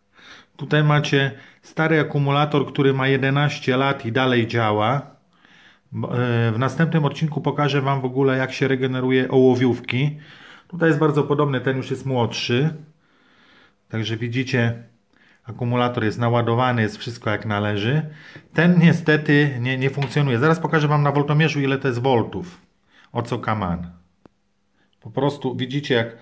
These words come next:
on ma cz-, niecałe cztery volty. Także, także jest po prostu totalne, totalna kupa. E, i co?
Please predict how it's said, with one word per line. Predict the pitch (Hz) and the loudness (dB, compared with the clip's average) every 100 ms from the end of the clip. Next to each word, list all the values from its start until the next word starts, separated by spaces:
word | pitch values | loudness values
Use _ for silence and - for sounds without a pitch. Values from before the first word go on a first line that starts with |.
| - _ - | -20 _ -10
on | 131 | -4
ma | 123 | -4
cz-, | - - | -4 -6
niecałe | 139 131 147 139 123 | -4 -2 0 0 -2
cztery | - 139 131 | -2 0 0
volty. | 127 117 104 95 113 117 160 160 - _ _ _ _ _ _ - - | 2 2 0 -2 0 0 0 -4 -18 _ _ _ _ _ _ -20 -16
Także, | - 113 104 117 117 | -4 -2 0 0 0
także | 123 120 113 | 0 0 2
jest | 117 117 117 | 2 2 -2
po | 117 | -4
prostu | 120 117 117 110 | 0 -2 -2 -10
totalne, | - 120 123 120 120 113 110 - - | -4 -2 2 2 2 0 -2 -4 -10
totalna | 120 117 117 113 104 | -10 -2 0 0 -2
kupa. | 98 - 101 90 104 127 - _ _ _ _ _ _ _ _ _ _ - - - - - - - - - | -6 -6 -6 0 0 0 -6 _ _ _ _ _ _ _ _ _ _ -20 -20 -20 -20 -20 -20 -20 -20 -6
E, | 120 120 123 123 117 - - | 2 4 6 4 2 -2 -4
i | 143 135 | -4 -4
co? | - 135 107 90 | 4 6 6 4